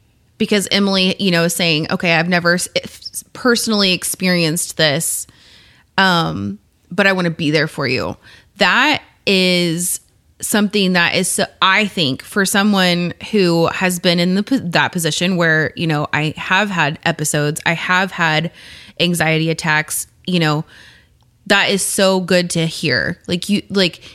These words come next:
just telling someone, "I can't understand, I can't completely understand what you're going through." I mean, my own mom has had to say that to me many times. Um, it does not bother me. It doesn't hurt my feelings. It does, all it does is make me feel like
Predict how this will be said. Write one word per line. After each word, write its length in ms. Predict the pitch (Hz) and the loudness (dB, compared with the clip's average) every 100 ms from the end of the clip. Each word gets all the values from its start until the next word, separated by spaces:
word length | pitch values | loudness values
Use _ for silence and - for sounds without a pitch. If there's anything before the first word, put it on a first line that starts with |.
| - | -4
just 260 | 285 392 - | 0 0 -2
telling 340 | - 190 185 | -2 0 2
someone, 340 | 180 185 170 165 | 0 0 0 0
"I 140 | 185 214 | 0 0
can't 360 | - 180 185 - | -2 -2 0 0
understand, 520 | 185 190 180 180 170 | 0 0 0 -2 -2
I 80 | 190 | -2
can't 320 | - 208 190 | -2 -2 0
completely 460 | - 185 185 175 - | -2 -2 0 0 0
understand 380 | 170 175 175 170 | -2 -2 0 -2
what 100 | 170 | -2
you're 100 | 160 | -4
going 280 | 143 151 | -2 -4
through." 340 | 165 190 202 220 - - - | -2 -2 -2 -4 -8 -20 -6
I 40 | - | 0
mean, 140 | 240 | 2
my 120 | 220 | 4
own 180 | 196 214 | 2 2
mom 340 | 165 170 143 156 | 2 4 2 0
has 360 | 196 220 190 | -4 -2 0
had 140 | 196 185 | 0 -2
to 40 | |
say 160 | 170 165 | 0 0
that 160 | 165 | 0
to 100 | - | 0
me 100 | 175 | 0
many 280 | 160 156 311 | 2 2 2
times. 500 | - 104 90 - - - - - - - | 2 0 -2 -4 -6 -10 -18 -20 -8 0
Um, 320 | 202 175 170 - | 2 4 2 0
it 200 | 233 226 | -2 2
does 240 | 226 208 | 0 2
not 280 | 196 208 165 | 2 2 2
bother 260 | 175 208 180 | 0 2 0
me. 200 | 139 - | 0 0
It 60 | |
doesn't 200 | 196 208 | 0 0
hurt 200 | - 214 | 0 -2
my 100 | 160 | 0
feelings. 560 | 170 208 202 226 247 - | -2 0 2 2 2 0
It 140 | - 180 | -2 0
does, 180 | 190 - 190 | 0 0 2
all 220 | 196 220 | 2 2
it 120 | 233 | 0
does 200 | 185 190 | 0 0
is 100 | 190 | 0
make 180 | 190 185 | -2 -2
me 120 | 190 | -4
feel 160 | - 180 | -2 0
like 200 | 165 | -2